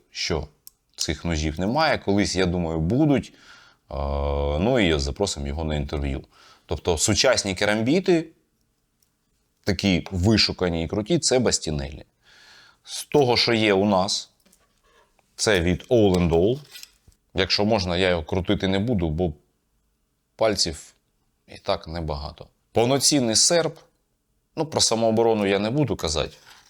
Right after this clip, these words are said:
У нас вона в Україні типу заборонена, але ви все розумієте.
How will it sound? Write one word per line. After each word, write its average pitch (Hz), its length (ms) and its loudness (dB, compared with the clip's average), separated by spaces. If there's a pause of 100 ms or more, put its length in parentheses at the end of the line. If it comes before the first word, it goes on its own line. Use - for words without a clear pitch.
У 98 40 -2
нас 107 380 2
вона 85 280 -4 (440)
в - 20 -10
Україні 82 380 -4
типу 80 300 -6
заборонена, 185 640 -2
але 131 200 -2
ви 143 120 -12
все 87 200 -4
розумієте. 80 640 -6